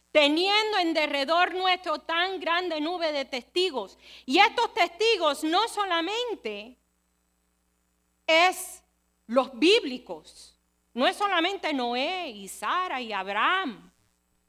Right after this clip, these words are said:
¿Cuántos testigos, cuántas personas nosotros conocemos? Quizás hemos escuchado sus historias. Quizás ya no están con nosotros aquí en la iglesia.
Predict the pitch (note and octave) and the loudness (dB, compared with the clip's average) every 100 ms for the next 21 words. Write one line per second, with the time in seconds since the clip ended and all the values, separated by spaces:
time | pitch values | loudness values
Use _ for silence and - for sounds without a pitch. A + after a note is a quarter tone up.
0 | _ _ _ _ _ - _ _ _ - | _ _ _ _ _ -20 _ _ _ 2
1 | F#4+ A#4+ A#4+ G#4 - F4 - - A4 E4+ | 4 4 2 -4 0 -2 -2 0 0 2
2 | D4 B3 - F4+ A4 A#4 A#4 - D#4+ C#4 | -2 -2 -8 2 2 2 -4 -2 -2 -2
3 | G4 G4+ G4+ D#4+ C#4 C#4+ C#4 F#4+ D4+ F4+ | -2 0 0 -4 -4 -4 -4 -8 -6 -8
4 | E4 - _ _ _ _ D4 C4+ C4+ C4+ | -8 -14 _ _ _ _ 2 4 2 -2
5 | - F4 G4+ D#4+ F#3 E3 - - - - | 2 2 4 -2 -4 -10 -14 -14 -16 -20
6 | _ _ _ _ _ _ _ - C#4+ F#4 | _ _ _ _ _ _ _ -4 -2 4
7 | F4+ F#4 F4 F4 E4+ D4+ C#4+ - F4 E4+ | 4 6 2 2 0 -2 -6 -2 -2 -2
8 | C#4 C#4+ - C4+ - - E4 E4+ D#4 G3 | -8 -12 -10 -12 -10 0 4 4 2 -8
9 | E3 - - - - _ _ _ _ _ | -10 -16 -20 -20 -20 _ _ _ _ _
10 | _ _ _ _ - E4 E4 F#4 F#4+ C4+ | _ _ _ _ -2 0 4 4 4 2
11 | D#4+ F4 E4 E4+ E4+ F4 F4 D4 C#4 C4+ | 2 2 0 0 0 0 0 -2 0 -2
12 | C4 F4 E4 F4+ D#4 B3+ B3+ D#4 D#4+ C#4+ | -2 0 0 0 -2 -2 -4 -4 -2 -4
13 | B3+ C#4 D#4 D#4 - F#3+ D#3 | -4 -2 -2 -2 -10 -14 -16